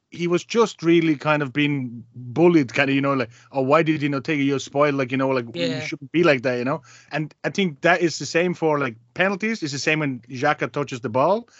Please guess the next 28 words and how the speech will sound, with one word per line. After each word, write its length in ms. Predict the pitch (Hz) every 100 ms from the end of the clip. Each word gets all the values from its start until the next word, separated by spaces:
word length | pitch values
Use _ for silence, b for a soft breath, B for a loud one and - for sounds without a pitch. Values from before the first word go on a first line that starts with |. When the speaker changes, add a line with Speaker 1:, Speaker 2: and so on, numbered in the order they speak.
| b -
Speaker 1:
It's 140 | 135
already 340 | 147 143 160
red 260 | 151 147 156
before 280 | 143 - 143
he 80 | 139
even 320 | 131 131 113
does 220 | 143 160
anything. 420 | 175 180 185 214 B B
Speaker 2:
Yeah. 160 | 147 131
Speaker 1:
So 120 | 180
that's 280 | 208 226 -
kind 220 | 190 185
of, 80 | 165
like, 160 | 160
where 260 | 143 165 165
he 140 | 165
is 140 | 151 139
now, 200 | 156 160
like, 220 | 156 -
you 60 |
know, 160 | 147 147
in, 160 | 139 139
in 180 | 139
perception 600 | 127 139 - 156 - 160 139
to, 380 | 143 135 117 113
to 80 | 131
fans, 580 | - 139 151 190 196 -
to 420 | - 143 139 123